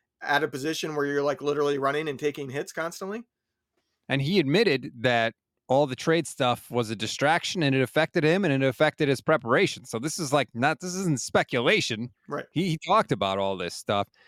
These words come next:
Speaker 2: I agree. I think he has to produce. His year was awful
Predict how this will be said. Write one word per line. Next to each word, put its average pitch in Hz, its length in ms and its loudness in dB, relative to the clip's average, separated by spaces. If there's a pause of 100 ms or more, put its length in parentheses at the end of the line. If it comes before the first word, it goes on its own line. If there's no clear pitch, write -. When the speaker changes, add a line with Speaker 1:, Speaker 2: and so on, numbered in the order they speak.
(140)
Speaker 2:
I 139 120 0
agree. 160 420 2 (160)
I 139 80 -2
think 185 160 -4
he 131 60 -2
has 131 240 0
to 143 100 -4
produce. 151 360 0 (220)
His 202 220 0
year 254 180 6
was 208 300 6
awful 107 440 0